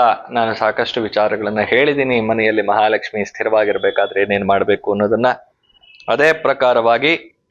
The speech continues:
<clears throat> ಎಲ್ಲರೂ ಕೂಡ ಪೂಜಾದಿಗಳನ್ನ ಮಾಡಿ, ನಿಮ್ಮ ಶಕ್ತ್ಯಾನುಸಾರ ಹೂವ, ಅರಿಶಿನ, ಕುಂಕುಮ, ಮಂಗಳ ದ್ರವ್ಯಗಳನ್ನ ಸಮರ್ಪಣೆ ಮಾಡಿ, ನಿಮ್ಮ ಶಕ್ತ್ಯಾನುಸಾರ ನೈವೇದ್ಯವನ್ನ ಮಾಡಿ, ಸಂಧ್ಯಾಕಾಲದಲ್ಲಿ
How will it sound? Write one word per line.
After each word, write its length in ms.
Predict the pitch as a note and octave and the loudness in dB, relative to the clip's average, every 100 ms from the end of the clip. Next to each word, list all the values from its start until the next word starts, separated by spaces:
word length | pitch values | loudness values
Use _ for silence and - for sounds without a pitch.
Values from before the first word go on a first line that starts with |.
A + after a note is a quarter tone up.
| - | -10
<clears throat> 360 | G3 D#3+ A#2 _ _ _ _ _ _ _ | -6 -4 -6 _ _ _ _ _ _ _
ಎಲ್ಲರೂ 420 | - A#2 B2 A#2+ | -2 0 2 0
ಕೂಡ 200 | A2 A2 G#2 F#2+ E2 - | 0 0 2 2 -2 -10
ಪೂಜಾದಿಗಳನ್ನ 760 | - A2 G#2+ G2+ G#2 G2+ G2+ G#2 | -4 0 0 2 0 0 0 0
ಮಾಡಿ, 380 | G#2 G#2+ A2+ A2+ - - - - - - _ _ _ _ _ _ _ _ _ _ - | 0 2 0 -4 -6 -6 -6 -14 -20 -20 _ _ _ _ _ _ _ _ _ _ -6
ನಿಮ್ಮ 320 | C#3+ C3+ B2 | -2 2 0
ಶಕ್ತ್ಯಾನುಸಾರ 880 | - B2 - F3+ F#3 F3 - C#3+ C3 A2+ - - | -2 -6 -2 0 2 0 2 2 2 0 -2 -14
ಹೂವ, 580 | - C3 B2 A#2 G#2+ G2 - _ - _ _ _ _ _ - | -2 2 4 4 4 0 -6 _ -20 _ _ _ _ _ -4
ಅರಿಶಿನ, 540 | A2+ C3 - B2 A#2 | -2 0 -2 -2 0
ಕುಂಕುಮ, 460 | G#2+ A#2 A#2 A#2+ A#2 A2 G2 | -2 -4 -4 -2 2 2 0
ಮಂಗಳ 380 | F2 G#2+ A#2 A#2+ | -2 -2 0 0
ದ್ರವ್ಯಗಳನ್ನ 720 | G#2+ G#2+ G2+ G#2+ G#2+ G2+ G2 | 0 -2 0 0 0 0 -2
ಸಮರ್ಪಣೆ 540 | G2 - G2+ - G#2 G#2 | -4 -4 -4 -2 -2 0
ಮಾಡಿ, 360 | G#2 G#2+ G#2 - - | 2 0 -2 -8 -14
ನಿಮ್ಮ 220 | A2+ G#2+ | -8 -6
ಶಕ್ತ್ಯಾನುಸಾರ 760 | - G2+ - A2 G#2+ - G2+ G2 | -4 -6 0 0 0 0 0 2
ನೈವೇದ್ಯವನ್ನ 600 | G2 G2 G2 G2 G2+ G2+ | 0 0 -2 -2 -2 -2
ಮಾಡಿ, 400 | G2 G2 F#2+ - | 0 0 -2 -6
ಸಂಧ್ಯಾಕಾಲದಲ್ಲಿ 1120 | - F#2+ F#2 G2 F#2+ F#2+ G2 G#2 B2+ A2 A2+ | -8 -6 -2 -2 0 0 0 2 2 0 -2